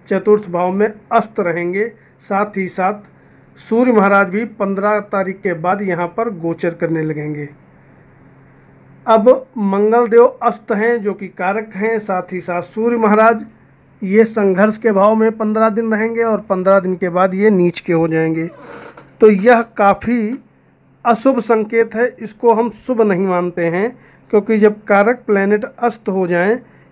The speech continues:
या स्ट्रगल के भाव में चले जाएं, संघर्ष के भाव में चले जाएं या नीच के हो जाएं, तो ऐसे में दिक्कत अवश्य उत्पन्न हो जाती है।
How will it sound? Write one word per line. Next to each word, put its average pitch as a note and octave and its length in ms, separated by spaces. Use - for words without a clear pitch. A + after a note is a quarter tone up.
या A#3 400
स्ट्रगल A3 500
के B3 180
भाव G3 260
में G3+ 140
चले F#3+ 320
जाएं, G3+ 180
संघर्ष G#3 440
के G#3+ 140
भाव F3+ 240
में F3+ 140
चले E3+ 280
जाएं F#3+ 300
या G3+ 140
नीच G3+ 320
के G3+ 120
हो F3+ 220
जाएं, G#3 260
तो F#3+ 100
ऐसे F#3+ 300
में A3 240
दिक्कत A3 460
अवश्य G3 320
उत्पन्न F3+ 400
हो E3+ 140
जाती D#3+ 380
है। C#3+ 200